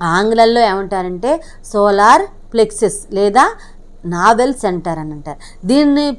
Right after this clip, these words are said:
పది దళాల కలిగిన పద్మంలాగా భాషిస్తారు. తల్లిని బిడ్డను కలిపే భౌతిక బంధంగా నాభి ఉంటుంది కాబట్టి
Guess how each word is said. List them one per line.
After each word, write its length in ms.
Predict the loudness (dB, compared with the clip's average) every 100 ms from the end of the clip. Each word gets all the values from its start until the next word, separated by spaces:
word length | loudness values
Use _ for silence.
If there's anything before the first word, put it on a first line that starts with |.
| 2
పది 260 | 2 2
దళాల 520 | 0 2 4 4 4 2
కలిగిన 580 | 0 -2 -2 0 0 2
పద్మంలాగా 680 | 0 -2 -4 -4 -2 -2 -2
భాషిస్తారు. 680 | 0 0 0 -6 -10 -10 -10 -12 -20 -20 -20 -20 -20 -20 -20 -20 -20 -20 -20 -20 -20 -20 -2
తల్లిని 600 | 2 4 4 4 2 0
బిడ్డను 500 | 2 2 4 0 0
కలిపే 420 | 0 0 0 0
భౌతిక 600 | -2 -2 0 0 0 -2
బంధంగా 540 | -2 -2 -2 -4 -4 -4
నాభి 360 | -2 -2 -2
ఉంటుంది 340 | -4 -4 -10 2
కాబట్టి 640 | 4 4 2 0 -4